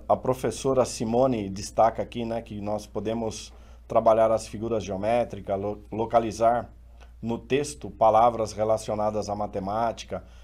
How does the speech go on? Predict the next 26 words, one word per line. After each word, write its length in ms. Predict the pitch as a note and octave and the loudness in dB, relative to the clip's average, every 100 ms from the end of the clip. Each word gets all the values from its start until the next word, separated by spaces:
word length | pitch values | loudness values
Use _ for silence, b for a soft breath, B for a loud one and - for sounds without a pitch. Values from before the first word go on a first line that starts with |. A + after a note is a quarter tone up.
| b | b
representar 680 | - A2 B2 A2+ A#2 A#2 A#2+ | -8 -4 -2 -2 0 2 2
os 140 | G#2+ | 0
números 680 | G#2 B2 B2 A#2 A#2 - - b b - | -4 -2 -2 -4 -8 -12 -20 b b -16
que 100 | - | -6
indique 680 | B2 A2+ G2 B2+ B2+ A2+ - b - | -4 -4 -4 -6 -6 -14 -14 b -4
a 120 | G2+ | -4
centena. 600 | - A#2 G2+ A2 G#2+ G2+ | -2 -6 -6 -4 -4 -6
Muito 380 | F2+ G#2 A#2+ B2 | -8 -8 -10 -10
bem, 280 | G2+ G#2 G#2 | -6 -4 -4
muito 260 | F#2+ A2+ B2 | -8 -8 -8
obrigado. 500 | G#2+ G2 G2+ F#2+ F#2+ | -8 -2 -2 -2 -6
Então, 640 | F#2 A2 A#2 A#2 A2 G#2+ - | -6 -4 -4 -8 -12 -14 -16
mais 320 | G#2+ A2+ B2+ | -4 0 0
uma 180 | B2 A#2 | -2 -4
vez, 240 | G2+ A#2+ A#2 | -2 -4 -6
agradecemos 800 | G#2 G#2+ G#2 G2 A2 G#2 G2 | -4 -4 -6 -10 -10 -10 -6
aí 280 | G2+ G2+ A2+ B B B | -6 -6 -8 B B B
as 200 | F2+ - - - - | -10 -10 -16 -20 -10
contribuições 920 | - B2+ A#2 G#2+ G#2+ - A2 A#2 F#2 | -4 -4 -4 -8 -10 -8 -6 -6 -8
no, 240 | G2 F#2+ - | -10 -12 -12
no 180 | G2 F#2 | -12 -12
chat, 580 | - G2+ A#2+ B2+ B2+ | -10 -6 -4 -6 -8
a 80 | A2 | -10
todos 400 | F#2+ G#2+ G#2 F#2 | -8 -10 -10 -12
os 160 | F2+ - | -14 -16
professores 800 | - F2+ F2 E2 G2 F#2+ F2+ | -16 -16 -16 -12 -10 -10 -12